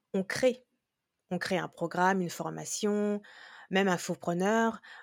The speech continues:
heu, on crée un service, on crée un produit. Même si, hem, même pour les personnes qui sont thérapeutes, on, on, on, on,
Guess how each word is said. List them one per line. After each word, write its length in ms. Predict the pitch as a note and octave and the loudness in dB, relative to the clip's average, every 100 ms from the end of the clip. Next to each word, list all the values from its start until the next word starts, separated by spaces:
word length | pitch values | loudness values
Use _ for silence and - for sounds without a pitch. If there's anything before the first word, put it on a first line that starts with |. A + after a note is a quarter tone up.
| - | -4
heu, 140 | D3 D3+ | 0 0
on 140 | F3+ | 0
crée 300 | - - F#3 | -2 0 2
un 60 | E3+ | 2
service, 640 | - F3+ F3 A3 A3+ - | 0 0 0 0 0 -2
on 80 | F3+ | -4
crée 180 | - F3 | -2 -2
un 120 | D#3+ | -2
produit. 840 | - F#3+ E3+ F#3 G#3 G#3+ A3 A3+ _ | 0 0 0 -4 -2 -2 -4 -6 _
Même 160 | G3+ G#3 | 2 4
si, 360 | - A3+ G#3+ G#3 | 2 -2 2 2
hem, 580 | F3 E3+ E3 D#3+ E3 - | 4 2 -2 -10 -12 -6
même 160 | F#3 G3+ | 0 2
pour 100 | G#3 | 4
les 60 | G3 | 4
personnes 280 | G3 G#3+ G#3 | 4 2 -2
qui 100 | G3 | -2
sont 160 | F#3+ | -2
thérapeutes, 480 | F#3 F3 F3+ B3+ B3+ | 0 0 2 2 0
on, 120 | F3+ - | -2 -4
on, 160 | D#3+ - - A3+ - _ _ _ | -14 -14 -16 -20 -20 _ _ _
on, 80 | G#3 - | -16 -8
on, 180 | G3+ | -8